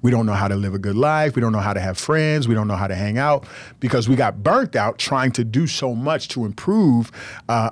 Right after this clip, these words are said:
uh, our financial situation without realizing that it's not necessarily the money that makes you great, but it's the enjoyment of what you do and the money that you have. I wanna use something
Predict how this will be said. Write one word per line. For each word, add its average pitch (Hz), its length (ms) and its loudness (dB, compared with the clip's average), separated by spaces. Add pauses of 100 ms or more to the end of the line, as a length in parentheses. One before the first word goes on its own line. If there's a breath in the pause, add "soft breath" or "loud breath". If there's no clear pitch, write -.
uh, 113 260 0 (120)
our 123 160 0
financial 143 520 0
situation 123 640 0
without 120 260 2
realizing 127 600 0
that 110 180 2
it's 135 200 -2
not 208 300 -4
necessarily 151 600 0
the 101 100 -6
money 131 320 0
that 110 120 -2
makes 104 260 -4
you 98 80 -8
great, 101 320 -6 (440 loud breath)
but 143 140 2
it's 127 80 -2
the 131 180 0
enjoyment 165 600 0
of 110 200 -4
what 147 260 0
you 117 100 2
do 135 400 0
and 113 120 0
the 110 80 -2
money 123 240 0
that 113 220 -2
you 110 60 -4
have. 104 280 0 (360 loud breath)
I 120 60 4
wanna 185 180 6
use 170 240 2
something 117 420 0